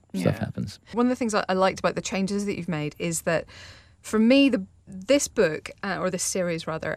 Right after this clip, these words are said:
Speaker 2: and Divergent have, have a little bit of a problem in
Speaker 1: Mm-hmm.
Speaker 2: that the sort of the premise of the setup is also the mystery that you need to solve
Speaker 1: Yeah.
Speaker 2: by the end.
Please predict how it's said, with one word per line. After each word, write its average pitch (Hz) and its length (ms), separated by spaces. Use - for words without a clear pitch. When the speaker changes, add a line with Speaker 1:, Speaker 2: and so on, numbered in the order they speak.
Speaker 2:
and 175 460
Divergent 180 760
have, 175 480
have 175 160
a 196 60
little 202 240
bit 220 100
of 190 100
a 196 40
problem 175 540
in 190 180
Speaker 1:
Mm-hmm. 180 60
Speaker 2:
that - 420
the 190 80
sort 185 200
of 160 100
the 175 80
premise 208 520
of 165 100
the 165 80
setup - 600
is 175 140
also 170 260
the 170 100
mystery 170 400
that 160 100
you 165 80
need 156 160
to - 60
solve - 200
Speaker 1:
Yeah. 160 140
Speaker 2:
by 151 120
the 156 140
end. - 300